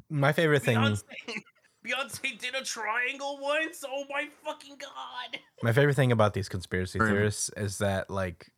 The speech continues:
Speaker 1: these are super secret clandestine organizations that love to leave little hints for everyone.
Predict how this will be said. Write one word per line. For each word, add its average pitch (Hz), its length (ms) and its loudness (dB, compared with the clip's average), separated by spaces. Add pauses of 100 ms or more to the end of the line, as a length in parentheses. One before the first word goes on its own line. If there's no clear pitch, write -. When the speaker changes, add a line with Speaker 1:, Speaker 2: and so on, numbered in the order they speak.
(540)
Speaker 1:
these 110 220 4
are 110 80 6
super 104 340 0
secret 104 480 -2
clandestine 98 800 0 (320)
organizations 101 720 2
that 98 180 2
love 107 260 2
to - 120 -2
leave 101 240 0
little 101 220 0
hints 104 380 -2 (120)
for 127 160 4
everyone. 135 500 2